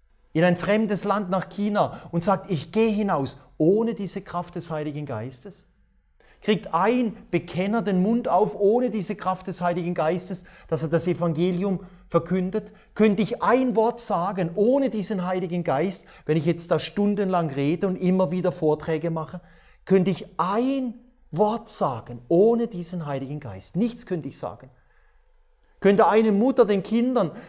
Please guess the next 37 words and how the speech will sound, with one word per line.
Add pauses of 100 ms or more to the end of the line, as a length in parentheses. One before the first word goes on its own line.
(140)
äh,
das
Evangelium
erklären
auf (340)
mundgerechte
und (100)
mütterliche
und
kindliche
Weise, (320)
ohne
dass
der
Heilige
Geist (300)
dann
in
dir
wirkt
und
du
dich
klein
machst
wie
ein
kleines
Kind
und
auf
diese
Ebene
des
Kinde-,
Kindes
gehst